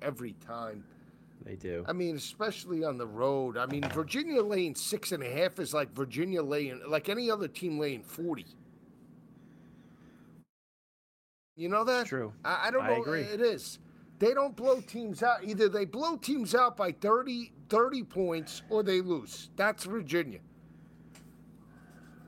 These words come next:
Speaker 2: That's Tony Bennett. If you, I don't know why you get involved with it. I really don't.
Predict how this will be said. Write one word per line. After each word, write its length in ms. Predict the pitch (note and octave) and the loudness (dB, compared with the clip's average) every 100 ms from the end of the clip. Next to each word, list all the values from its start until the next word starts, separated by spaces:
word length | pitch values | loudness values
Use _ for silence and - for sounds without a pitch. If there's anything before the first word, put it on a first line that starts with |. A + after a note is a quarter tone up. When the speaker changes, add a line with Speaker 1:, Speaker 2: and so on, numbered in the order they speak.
| - | -14
Speaker 2:
That's 200 | G#2 G#2+ | -10 -8
Tony 260 | - C3 B2+ | 0 0 2
Bennett. 300 | B2+ C3 A2+ - - F#2+ F#2 | 0 -2 -4 -10 -18 -18 -16
If 80 | - | -8
you, 160 | G#2 | -4
I 40 | G#2+ | -2
don't 120 | B2 | -2
know 80 | A#2+ | 0
why 180 | A#2+ B2 | 0 0
you 100 | A#2 | -2
get 160 | B2+ | -4
involved 380 | A2+ A#2+ B2+ G#2+ | -4 -4 -2 -4
with 140 | G2+ | -6
it. 80 | G2 - - - - - - - - - - - - - - - G2+ | -8 -10 -14 -20 -20 -20 -20 -20 -20 -20 -20 -20 -20 -20 -20 -20 -14
I 40 | |
really 220 | G2+ A2 | -8 -4
don't. 240 | A2+ G#2+ | -4 -6